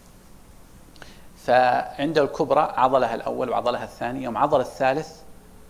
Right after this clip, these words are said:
ذهبت للمحكمة وتطلب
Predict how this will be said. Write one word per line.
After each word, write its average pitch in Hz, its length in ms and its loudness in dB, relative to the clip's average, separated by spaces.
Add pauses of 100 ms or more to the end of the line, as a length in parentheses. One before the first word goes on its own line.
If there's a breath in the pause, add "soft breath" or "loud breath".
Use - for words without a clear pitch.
(2500)
ذهبت 139 360 0
للمحكمة 143 480 -4
وتطلب 143 420 -2